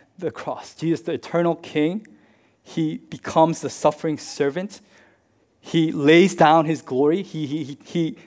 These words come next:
lays down his majesty, just like he took off his outer garment, right? He, he exposes himself in complete humility. He actively seeks after people,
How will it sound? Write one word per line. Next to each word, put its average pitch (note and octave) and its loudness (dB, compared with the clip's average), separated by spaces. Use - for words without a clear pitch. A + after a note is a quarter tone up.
lays E3 6
down E3+ 4
his C#3+ 0
majesty, D3 0
just D3+ 0
like D3+ 4
he D3+ -4
took F3 -4
off D#3 2
his D#3 -6
outer D3+ 2
garment, C#3 -4
right? C#3 -6
He, - -10
he - -6
exposes E3+ 2
himself D#3 2
in C#3 -8
complete E3 -4
humility. D#3 0
He G#3 -4
actively F3+ 2
seeks E3+ -2
after D3+ 2
people, C#3 -16